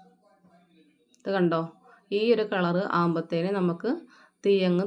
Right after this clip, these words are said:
തീരെ സ്ലിമ്മിലാക്കി ഇടാം. ഇതാണ് അതിൻ്റെ പരുവം. നമുക്ക് ഈ ഒരു പരുവം ആകണ സമയത്ത്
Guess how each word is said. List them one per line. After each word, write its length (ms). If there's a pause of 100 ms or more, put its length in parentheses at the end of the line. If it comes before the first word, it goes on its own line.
തീരെ 580
സ്ലിമ്മിലാക്കി 600
ഇടാം. 180 (2250)
ഇതാണ് 360
അതിൻ്റെ 260 (100)
പരുവം. 400 (100)
നമുക്ക് 340 (260)
ഈ 20 (140)
ഒരു 160
പരുവം 380 (140)
ആകണ 240 (120)
സമയത്ത് 300